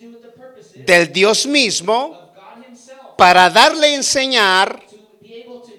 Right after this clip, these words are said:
Speaker 1: teach
Speaker 2: a la iglesia
Speaker 1: the church
Speaker 2: lo que va a pasar,
Speaker 1: what is going to occur,
Speaker 2: lo que va a acontecer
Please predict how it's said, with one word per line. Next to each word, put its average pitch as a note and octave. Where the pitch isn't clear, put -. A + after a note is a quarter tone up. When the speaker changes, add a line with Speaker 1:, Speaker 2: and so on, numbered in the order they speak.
Speaker 1:
teach -
Speaker 2:
a F#3
la D4
iglesia A3
Speaker 1:
the -
church -
Speaker 2:
lo A3
que A3
va A#3+
a D#4
pasar, F3+
Speaker 1:
what -
is -
going B3+
to -
occur, -
Speaker 2:
lo G#3+
que A3
va C4+
a -
acontecer B3